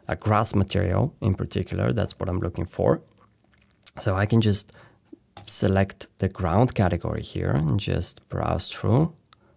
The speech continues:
Okay, there are multiple grass materials here. I'd like to use this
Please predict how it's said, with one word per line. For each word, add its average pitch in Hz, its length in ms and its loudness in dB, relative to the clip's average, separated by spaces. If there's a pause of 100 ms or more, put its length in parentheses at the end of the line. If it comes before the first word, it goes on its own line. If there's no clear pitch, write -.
(300)
Okay, 131 220 0
there 110 180 4
are 95 80 2 (680)
multiple 85 640 -4
grass 80 380 -6
materials 85 480 -6
here. 175 180 -2
I'd - 200 2
like 110 200 2
to 104 100 -2
use 95 220 2
this - 280 -4